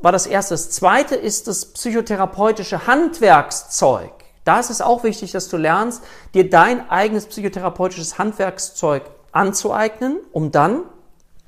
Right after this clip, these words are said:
mit deiner eigenen Therapeutenpersönlichkeit deinen individuellen Stil zu finden. Das, was dich dann eben besonders macht. Und vielleicht denkst du jetzt, "Mich macht doch nichts besonders." Doch, allein die Art und Weise, wie du Dinge aussprichst, wie du sie ansprichst,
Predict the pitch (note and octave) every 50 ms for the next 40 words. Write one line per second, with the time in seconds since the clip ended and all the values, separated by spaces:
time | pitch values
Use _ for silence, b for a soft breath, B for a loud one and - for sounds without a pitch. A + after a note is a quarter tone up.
0 | - - - - - C3+ C#3 - E3 D3+ G3 G#3 G3 - D#3 F3+ F#3+ F3+ E3 D#3
1 | D#3 - D3 C3+ C#3 - - - - A3+ C4 B3+ G#3 E3+ - D#3+ C#3+ C3+ B2 A#2
2 | G#2+ G2+ - - - - - - _ _ B B B B B B B B B -
3 | E3 F3 F3+ F#3+ F#3 - - C4 C#4+ D4+ D4+ C#4 C4 B3 G#3+ A3 G#3+ G3 F#3+ F#3
4 | F3+ F3 F#3 - - G#3 G3+ G#3 F#3+ G3 - D#3+ - - C#3 B2+ C#3+ F#3+ A3+ A#3+
5 | - - A3 G#3 - - - - A#3+ B3 A#3+ - - G#3+ F#3+ G3 G3 F#3+ F#3 F#3
6 | F3 F3+ B B B - F3+ D#3+ G3 G3+ A#3 B3 A3+ F#3 - - E3 D#3+ D#3 -
7 | D#3+ D3 - F3 - E3+ E3+ - F3+ F#3 F3 - F3+ E3+ - E3 D#3 - F#3 F#3+
8 | G#3+ - - G#3 F3+ E3 D#3+ D#3+ - - D3+ C3+ C3+ C3+ D#3 F3+ E3 - - -
9 | F3+ G3+ B3+ - B2+ - - - - - - - _ - - _ _ _ _ _
10 | _ - - - - - B2 C3 C#3 F3 G#3+ G3 F3+ - E3+ E3+ E3+ D#3 D3+ D#3
11 | D#3 D3 D3 C3 C#3+ D3+ E3+ D#3+ E3 E3+ E3+ D#3 - - F3 F#3+ F#3 - - -
12 | B2 G#2+ - - - D#3+ E3 E3+ D#3+ E3+ E3 E3+ D#3 E3+ G3+ G3+ - - C#3 A#2
13 | -